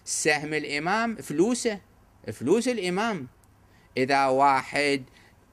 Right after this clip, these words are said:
آه، إله فلوس عند شخص، وين كون يوديها؟ يكون يعطيها إله. هذا الحكم الأولي، يعني الناس لازم تودي سهم الإمام لصاحب الزمان عليه السلام.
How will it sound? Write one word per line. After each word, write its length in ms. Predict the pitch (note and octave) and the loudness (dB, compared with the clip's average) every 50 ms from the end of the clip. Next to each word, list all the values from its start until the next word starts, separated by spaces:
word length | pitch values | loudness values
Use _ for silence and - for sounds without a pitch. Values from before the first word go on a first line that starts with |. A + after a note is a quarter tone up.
| _ - - | _ -18 -12
آه، 420 | - A2+ F2+ F#2 A#2+ - C#3 C#3+ | -10 -8 -8 -8 -4 -2 0 2
إله 160 | D3 C#3+ C#3 | 2 2 0
فلوس 520 | C#3 - - A2 C3+ C#3+ D3 C#3+ C3 - - | 0 -2 -4 -2 -2 0 0 0 0 -2 -4
عند 260 | - C#3+ C#3 C3+ B2 | -4 -4 -4 -4 -4
شخص، 640 | - - D#3 C#3 - - F#3 G#3 G3 E3+ - - C3 | -4 -2 -2 0 0 0 0 0 0 -2 -4 -2 0
وين 240 | B2+ D#3+ G3+ G#3+ | 2 2 2 0
كون 200 | - - A3+ A3+ | 0 0 0 0
يوديها؟ 500 | A3 A3 G#3 G#3 F#3+ E3 D#3+ F3+ F3+ E3 | 2 4 4 2 2 2 0 0 2 2
يكون 260 | D#3 C#3 - C#3+ C3+ C3+ | 2 2 2 2 2 0
يعطيها 540 | B2+ C3 - D#3+ F3 F3+ A3+ F3 C#3+ F#3 | 0 0 0 2 2 2 2 0 0 0
إله. 220 | G3+ G3 F3+ E3+ E3 - _ _ _ _ _ _ _ _ _ _ _ _ _ _ _ _ _ _ - | 0 0 -2 -4 -6 -10 _ _ _ _ _ _ _ _ _ _ _ _ _ _ _ _ _ _ 0
هذا 240 | B2 D3 E3+ F3 F#3 | 2 2 2 2 0
الحكم 380 | E3 - - G3 F#3+ - G3+ | -2 0 -2 -2 0 0 0
الأولي، 640 | G#3+ G3 - G3+ G#3+ G3 E3 C3 G#2+ F2+ D#2+ - - _ _ _ - | 0 2 4 4 6 6 6 4 2 0 -4 -10 -16 _ _ _ -8
يعني 320 | A#2 A2 A#2 B2+ B2+ C3+ | -6 -4 -2 -2 0 0
الناس 520 | C3 C3 C#3 D#3 F3+ F#3+ E3+ D3 - - C3 | 0 0 0 0 0 0 0 -2 -2 -2 0
لازم 480 | C#3 D#3+ F3 F3 D#3+ C#3 C#3 C3+ C3 | 2 2 2 2 0 -2 -2 -4 -4
تودي 480 | A#2 - - C#3+ E3+ F3+ D#3 C3+ C3 B2 | -4 -4 -2 -2 -2 -2 -2 -4 -6 -6
سهم 360 | - - F3+ F#3+ F#3+ G3 G3 | -4 -2 -2 -2 -2 -2 -4
الإمام 840 | G3 F#3+ F3 F#3 F#3 F#3+ G3 G3+ G3 G3+ G3+ G3+ G3+ G#3 G3+ G3+ G3+ - - | -4 -6 -6 -6 -4 -2 -2 0 0 0 0 0 0 0 -2 -4 -8 -8 -8
لصاحب 460 | D3 - - G#3 G#3+ G#3 A3+ G#3 G#3 | -4 0 2 2 2 2 0 -2 -2
الزمان 540 | G3+ F3 E3+ F#3 F3 E3+ E3+ D#3+ D3+ D3 C#3 | -2 0 0 0 0 2 2 2 2 0 0
عليه 360 | - D#3+ D3+ D3+ D3 C#3 C#3 | 0 0 2 2 2 0 -2
السلام. 560 | C3 - - C#3+ C3+ B2+ B2 A#2+ A2+ A#2 | -4 -4 -4 -2 -2 -2 -2 -4 -6 -8